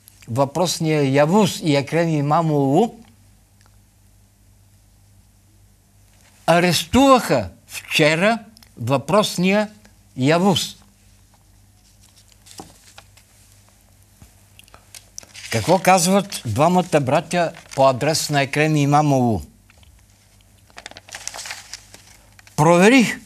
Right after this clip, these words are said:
кой е долният тип автор на тази клевета по наш адрес. Установих, че е бил въпросния Явуз, Бараш Явуз, бил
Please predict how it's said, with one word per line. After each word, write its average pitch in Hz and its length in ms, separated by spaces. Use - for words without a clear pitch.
кой 208 260
е 196 260
долният 185 920
тип - 320
автор 185 580
на 147 220
тази 196 600
клевета 147 680
по 170 340
наш 170 300
адрес. 165 560
Установих, 180 640
че 147 220
е 147 40
бил 156 400
въпросния 143 840
Явуз, 139 680
Бараш 143 440
Явуз, 135 360
бил 165 400